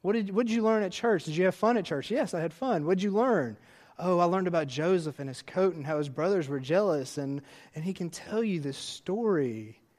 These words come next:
about what God did through that.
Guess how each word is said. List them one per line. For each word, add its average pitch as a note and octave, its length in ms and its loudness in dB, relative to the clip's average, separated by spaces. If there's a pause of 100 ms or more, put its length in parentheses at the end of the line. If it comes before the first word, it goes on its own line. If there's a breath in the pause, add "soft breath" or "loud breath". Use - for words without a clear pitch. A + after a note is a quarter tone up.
(800)
about D3 340 -6
what D#3 260 -6
God D#3 680 -4 (440)
did G3 340 -4
through A2+ 200 -8
that. F2+ 320 -16